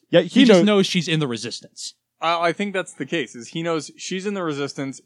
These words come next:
Speaker 3: She's talking to Kira, so Kira has some tie but has never been identified as being a part
Speaker 1: Yeah,
Speaker 3: of the
Speaker 1: he
Speaker 3: Resistance.
Speaker 1: recognizes her name, though, so
Speaker 2: Does he? Like, when, when is that point? 'Cause I believe you, but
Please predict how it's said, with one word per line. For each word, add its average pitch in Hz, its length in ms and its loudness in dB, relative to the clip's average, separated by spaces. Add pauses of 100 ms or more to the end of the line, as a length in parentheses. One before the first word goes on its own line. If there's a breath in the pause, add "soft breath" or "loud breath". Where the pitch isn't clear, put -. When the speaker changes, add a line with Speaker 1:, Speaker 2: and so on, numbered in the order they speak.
(120)
Speaker 3:
She's 180 200 -8
talking 180 440 -4
to 139 40 -16
Kira, 185 400 -2
so 151 140 -10
Kira 165 640 0 (240)
has 139 240 -6
some 156 200 -4
tie 151 420 -2
but 151 200 -6
has 135 180 -12
never 143 220 -6
been 139 160 -6
identified 127 540 -6
as 110 100 -12
being 113 240 -12
a 101 60 -14
part - 280 -4
Speaker 1:
Yeah, 139 60 4
Speaker 3:
of 160 60 -10
the 165 60 -10
Speaker 1:
he 254 160 6
Speaker 3:
Resistance. 302 80 6
Speaker 1:
recognizes 202 640 4
her 131 140 4
name, 98 400 2
though, 78 400 -4 (120)
so 104 520 2 (280)
Speaker 2:
Does 196 200 2
he? 247 120 0
Like, 190 220 2
when, 190 160 2
when 180 140 0
is 151 80 -2
that 131 180 -4
point? 113 160 -12 (100)
'Cause 151 240 -4
I 170 140 0
believe 175 340 0
you, 220 200 2
but 127 260 -2